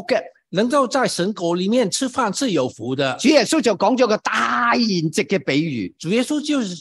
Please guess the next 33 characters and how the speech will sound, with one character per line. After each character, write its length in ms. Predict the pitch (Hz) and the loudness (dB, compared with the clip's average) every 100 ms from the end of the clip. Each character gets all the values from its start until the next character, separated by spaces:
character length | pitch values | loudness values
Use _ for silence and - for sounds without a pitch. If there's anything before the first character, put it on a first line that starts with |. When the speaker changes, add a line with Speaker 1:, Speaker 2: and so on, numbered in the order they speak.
| - | -6
Speaker 2:
講 220 | 156 156 | -2 0
了 180 | 202 214 | 0 0
一 40 | |
個 120 | 254 | -2
大 240 | 247 285 190 | 0 2 4
筵 240 | 156 170 | 2 -2
席 180 | 202 226 | -2 -2
的 120 | 196 | -2
比 260 | 147 123 127 | -4 -6 -4
喻。 320 | 175 139 - _ _ | -2 -2 -4 _ _
Speaker 1:
講 240 | - 190 262 | 0 2 4
到 180 | 214 | 4
呢， 60 | 208 214 | 4 2
係 460 | 156 151 151 151 | 0 -2 -2 -4
被 140 | 151 165 180 | -2 -2 0
邀 320 | 269 285 226 | 4 4 4
請 320 | - 123 135 | -2 -4 -2
嘅 120 | 151 | -2
人。 240 | 120 85 73 _ - | -4 -6 -12 _ -6
Speaker 2:
講 160 | 156 | -2
到 140 | 180 247 | 0 0
被 260 | 262 240 196 - | 2 0 -2 0
邀 140 | 285 277 | 0 0
請 180 | 175 190 | -2 -2
的 140 | 196 | 0
人。 280 | 139 120 127 - | 0 -2 -6 -6
Speaker 1:
遠 540 | 185 233 233 233 240 262 | 2 4 4 4 2 2
超 420 | 254 320 311 311 | 0 0 2 4
於 340 | 277 285 269 220 | 4 6 4 2
以 260 | 170 160 | -2 -4
色 180 | 175 - | -2 -2
列 240 | 277 143 - | -2 -6 -6
人。 180 | 104 | -6